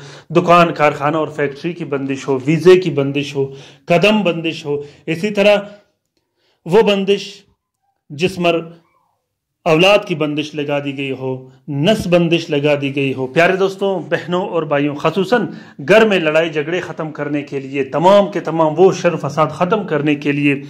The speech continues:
जो काला जादू की वजह से लगा दी गई हो। प्यारे दोस्तों, जादू,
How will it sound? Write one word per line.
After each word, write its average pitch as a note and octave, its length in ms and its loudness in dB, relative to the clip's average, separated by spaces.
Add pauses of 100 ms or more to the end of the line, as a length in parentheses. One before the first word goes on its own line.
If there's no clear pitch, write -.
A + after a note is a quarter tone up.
(280)
जो G#3 180 6
काला E3+ 300 6
जादू D3 340 0
की D#3+ 140 -8
वजह C3+ 220 -4
से F3 180 -10 (280)
लगा C#3 300 0
दी C3 140 -6
गई A#2+ 140 -6
हो। A2+ 120 -8
प्यारे D#3 320 4
दोस्तों, F#3 340 0 (440)
जादू, F#3+ 600 2